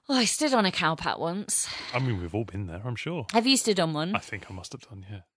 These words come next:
Speaker 1: I stood on one as a child in the Lake District. Do you know the most galling thing?
Speaker 2: No, I don't know.
Speaker 1: I stood on it deliberately 'cause I thought it was a nice flat stone. <laughs>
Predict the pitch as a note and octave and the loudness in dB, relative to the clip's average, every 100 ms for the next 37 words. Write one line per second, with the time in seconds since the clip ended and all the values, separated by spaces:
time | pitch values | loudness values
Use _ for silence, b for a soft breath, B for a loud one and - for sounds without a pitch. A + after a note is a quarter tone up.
0 | - G3 - G#3 F#3 F3 D#3+ D#3+ D#3 F3+ | -4 -2 0 0 2 2 0 -2 -6 -2
1 | F3 D#3 D3 F3 E3 E3 F3 - E3+ - | 0 0 -2 -4 -4 -6 -6 -8 -8 -8
2 | - - - b b b - G#3+ G3+ G3+ | -12 -12 -14 b b b 2 6 8 8
3 | F#3+ F3+ F3 F#3+ F3+ - F#3+ F3 E3+ G3 | 6 4 2 0 2 2 2 2 -2 -4
4 | D3 D3 F3 _ _ G#2 F#2 F2 F2+ G2 | -4 -6 -10 _ _ -8 -6 -6 -8 -2
5 | G#3 - - B3 B3 G#3+ D3+ G3 A3+ G#3 | -2 0 -4 2 2 2 0 0 0 0
6 | - - D3+ G3 F3 F3+ G3+ F#3 C#3+ E3+ | -2 -2 -4 -4 -2 -2 -2 -2 -2 -2
7 | F#3 F3+ F#3 F#3 - F#3 - - G#3 A3+ | -2 -2 -2 -2 -4 -4 -4 -2 -2 -2
8 | A3 G#3+ - _ - | -4 -6 -14 _ -4